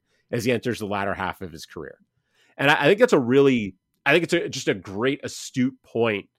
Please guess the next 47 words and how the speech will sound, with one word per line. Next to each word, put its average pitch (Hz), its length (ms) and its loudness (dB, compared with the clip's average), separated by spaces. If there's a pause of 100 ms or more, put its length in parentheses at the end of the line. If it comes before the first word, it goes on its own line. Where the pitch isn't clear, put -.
(260)
And 131 80 -2
it's 107 120 -4
well 135 180 8
worth, 113 180 0
go 143 140 10
read 143 220 6
the 104 80 -2
article 90 280 -6
'cause 82 120 -16
the 101 80 -4
article's 90 260 -8
fantastic, 127 580 -4 (300)
but 151 60 2
it's 147 100 2
a - 20 2
great, 135 300 8
astute 156 340 0
point 131 200 0
that, 110 100 -4
like, 101 240 -8 (460)
it's - 160 -8
not 151 260 6
just - 240 -4
the 156 80 2
missed 120 380 -4
time 107 460 -4 (180)
that 113 160 -8
these, 95 360 -10
these 95 160 -10
injuries 95 600 -10
add 92 160 -6
up 90 180 -10
to, - 160 -16
right? 92 220 -12
They, 110 160 -4
they 113 160 -6
impact 151 380 2
his 110 100 -8
ability 107 420 0
to 90 80 -8
perform. 87 640 -4 (480)
And 127 140 -2
so 156 100 6
it 147 80 0
creates 202 300 6
an 190 80 2
interesting 147 680 -2